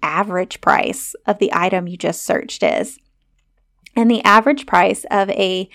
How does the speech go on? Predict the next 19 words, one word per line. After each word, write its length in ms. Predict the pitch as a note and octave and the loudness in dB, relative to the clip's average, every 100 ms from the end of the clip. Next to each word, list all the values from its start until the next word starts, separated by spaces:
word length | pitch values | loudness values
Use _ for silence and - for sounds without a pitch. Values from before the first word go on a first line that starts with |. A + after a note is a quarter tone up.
| - _ | -20 _
piece 300 | - A#3+ B3+ | -6 -2 0
of 120 | G3+ - | -2 2
Ouroboros 760 | G3+ A#3 C4+ G#3 F#3+ G3 - - - _ _ | 6 6 4 2 2 0 -4 -14 -20 _ _
jewelry 400 | G#3+ A#3 B3+ C4+ | 0 2 4 2
on 240 | - G#3+ - | 2 0 0
Etsy, 480 | F3+ - - F#3 - | -2 -2 -4 -2 2
as 280 | G#3+ C#4+ | 6 6
of 120 | A3+ F#3+ | 4 0
the 60 | |
time 280 | - G3 F#3+ | -6 -6 -6
that 100 | F3 | -4
I 80 | F#3 | -4
researched, 720 | F3 F3 - F#3+ - - - _ _ _ _ _ _ - | -4 -6 -2 0 -2 -10 -18 _ _ _ _ _ _ -2
is 240 | C#4 D4 - | 0 0 -4
eighty-three 760 | F#3+ F#3 F#3+ - A3+ A#3 C4 C4+ _ _ _ _ | -4 -4 -8 -6 -4 -2 -4 -6 _ _ _ _
dollars, 640 | E4+ G#4+ - - - - _ _ _ _ - | 0 2 0 -4 -10 -14 _ _ _ _ -4
eighty-three 460 | A#3+ C4+ C4+ C4 | -2 -2 -2 -2
American 400 | B3 A#3 A3 A#3 | 0 -2 -4 -4
dollars. 520 | G#3+ - - - - | -4 -4 -6 -10 -16